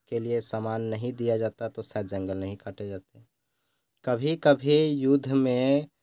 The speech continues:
भस्म करो भागो, भस्म करो भागो नीति अपनाते हैं, यानी भस्म कर दो जंगल को और भाग जाओ, जिससे क्या है कि ल-, दुश्मन जंगल,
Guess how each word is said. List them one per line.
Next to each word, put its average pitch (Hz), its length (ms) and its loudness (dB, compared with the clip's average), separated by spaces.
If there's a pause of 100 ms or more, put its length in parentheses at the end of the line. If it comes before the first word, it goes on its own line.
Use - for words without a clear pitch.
(200)
भस्म 135 580 -2
करो 127 320 -4
भागो, 113 840 -4
भस्म 160 600 -6 (120)
करो 123 380 -4
भागो 104 500 -6
नीति 117 440 -8 (800)
अपनाते 92 500 -10
हैं, 80 120 -18
यानी 101 300 -8
भस्म 120 440 -4
कर 131 180 -4
दो 135 140 0
जंगल 131 340 -2
को 147 140 -4
और 147 120 0
भाग 98 340 -8
जाओ, - 220 -18 (240)
जिससे 98 360 -8
क्या 117 200 -4
है 123 280 -6
कि 127 320 -12 (380)
ल-, 95 480 -10
दुश्मन 123 640 -4
जंगल, 107 440 -2